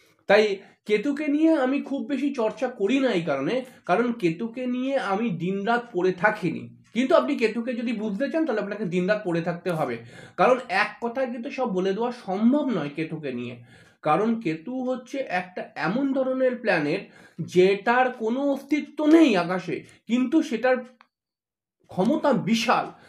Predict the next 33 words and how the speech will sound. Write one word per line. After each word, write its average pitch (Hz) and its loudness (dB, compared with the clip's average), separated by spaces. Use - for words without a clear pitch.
তাহলে 214 -4
এরকম 180 0
কোনো 254 -2
জিনিসকে 185 -2
নিয়ে 196 -2
যদি 196 -4
আপনি 202 -6
কাজ 165 -2
করতে 180 -4
চান, 165 0
তাহলে 160 2
আপনারও 165 -4
কেতুর 151 -10
কিন্তু 170 -8
প্রচণ্ড 185 -4
জোর 131 -4
দরকার 123 -8
আছে। 120 -12
আপনার 202 0
যদি 196 -4
জোর 202 4
না 170 -2
থাকে, 220 -4
আপনার 233 -2
জন্মচক্রে 254 0
যদি 240 -6
কেতু 226 -2
খুব 285 -4
বিশাল 285 2
বড় 254 4
বলশালী 214 0
না 175 0
হয়, 143 2